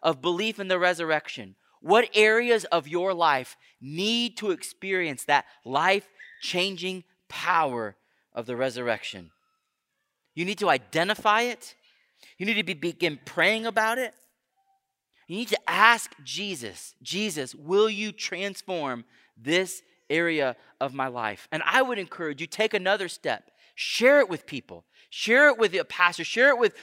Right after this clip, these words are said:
someone that you're close with and say, "This is an area this year that I want to see transformation." And finally, we've seen the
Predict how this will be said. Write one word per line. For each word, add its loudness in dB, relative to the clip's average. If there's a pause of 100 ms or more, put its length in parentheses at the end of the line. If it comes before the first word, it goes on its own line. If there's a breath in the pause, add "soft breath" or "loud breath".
someone 0
that 2
you're -2
close -4
with -6
and -8
say, 2
"This 0
is -10
an -8
area 0 (240 loud breath)
this 2
year -2
that 2
I 4
want -2
to -8
see -8 (300)
transformation." -8 (2250)
And -16
finally, 0
we've -10
seen -10
the -8